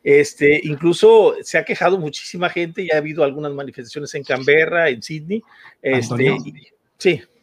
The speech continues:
Speaker 2: Antes de que acabes, te, yo sé que te voy a romper un poco, pero ¿por qué no les vamos a romper un poquito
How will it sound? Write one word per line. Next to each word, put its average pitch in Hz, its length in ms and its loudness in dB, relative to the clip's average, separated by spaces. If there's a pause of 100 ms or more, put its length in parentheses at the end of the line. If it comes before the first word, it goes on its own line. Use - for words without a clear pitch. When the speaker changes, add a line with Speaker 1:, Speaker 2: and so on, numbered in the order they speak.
(1080)
Speaker 2:
Antes 139 220 -2
de 120 100 -4
que 107 80 -6
acabes, 101 360 -6 (600)
te, - 220 -6
yo 156 140 0
sé 175 120 -4
que 165 80 -4
te 139 60 -4
voy 123 100 -2
a 120 40 -4
romper 120 260 -4
un 113 100 -6
poco, 127 400 -8 (1000)
pero 147 140 -2
¿por 147 140 -4
qué 190 80 -6
no 220 120 -2
les 175 100 -2
vamos 151 260 0
a 123 60 -2
romper 107 320 -6
un 120 100 -4
poquito 120 580 -8